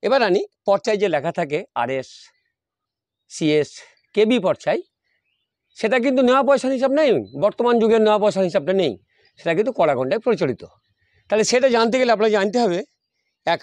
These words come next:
আনা, দুই আনা, তিন আনা, চার আনা, পাঁচ আনা, এই যে সাংকেতিকগুলা, এই সাংকেতিকগুলা অবশ্যই লিখে রাখা অবশ্যই দরকার।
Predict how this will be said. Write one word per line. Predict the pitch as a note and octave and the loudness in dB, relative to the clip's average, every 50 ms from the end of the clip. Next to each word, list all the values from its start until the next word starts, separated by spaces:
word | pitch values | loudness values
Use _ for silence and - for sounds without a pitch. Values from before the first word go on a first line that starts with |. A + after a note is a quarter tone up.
| E3+ | -2
আনা, | D#3 D3+ D#3 D#3+ D3+ C#3+ | 0 0 0 -2 -2 -4
দুই | D#3 D3+ D#3 D#3 | -4 -2 -2 -2
আনা, | D3+ D3+ D3+ D3+ - | -2 -2 -4 -4 -6
তিন | - D3+ C#3 C3+ C#3 | -6 -8 -8 -8 -8
আনা, | C#3 C#3+ C#3 C#3+ - - | -8 -8 -8 -10 -8 -6
চার | - C3 C3 C#3 C#3 | -4 -2 -2 -2 -2
আনা, | C3 C#3+ C#3 C#3 D#3 - _ _ _ _ _ _ _ _ _ _ _ _ _ _ | -4 -6 -10 -12 -16 -20 _ _ _ _ _ _ _ _ _ _ _ _ _ _
পাঁচ | - D#3 D#3+ - - F3 | -4 -4 -2 -2 -4 -2
আনা, | E3 E3 D#3 - - - A3 | -2 -2 -4 -4 -2 -2 -2
এই | C4 C4+ B3 | 0 0 -2
যে | C#4 C4 - - | -4 -4 -4 -2
সাংকেতিকগুলা, | G3 G3 G3 - B3+ B3 G#3+ G#3 D#3 C#3 A2+ G2 G2+ A#2 B2+ _ _ _ _ _ _ _ - | -4 -4 -2 -2 -4 -6 -6 -8 -8 -8 -10 -10 -12 -16 -18 _ _ _ _ _ _ _ -8
এই | G#3+ G#3 - | -8 -6 -4
সাংকেতিকগুলা | G3 G3+ G3 G#3 A#3+ B3 G#3+ A#3 C4 B3 E3+ | -6 -4 -4 -4 -4 -4 -6 -4 -2 -2 -2
অবশ্যই | D3 D3 - - - G#3 - - _ _ _ _ _ _ _ _ _ _ _ _ - | -2 -4 -8 -8 -10 -12 -12 -14 _ _ _ _ _ _ _ _ _ _ _ _ -10
লিখে | F3 F3 E3+ - F#3 F3+ D#3+ | -8 -8 -6 -4 -2 -2 -2
রাখা | D3 C#3+ E3 E3+ F3 - - _ _ _ _ _ _ _ _ _ _ _ _ _ _ _ _ _ _ _ _ _ _ _ | -2 -2 -2 -4 -4 -6 -10 _ _ _ _ _ _ _ _ _ _ _ _ _ _ _ _ _ _ _ _ _ _ _
অবশ্যই | B2+ B2 D#3 - - A#3+ A3 D#3 D3 | -8 -8 -8 -6 -4 -4 -2 0 -2
দরকার। | C3+ A#2 - G#3+ C4 | -2 -2 -2 -4 -4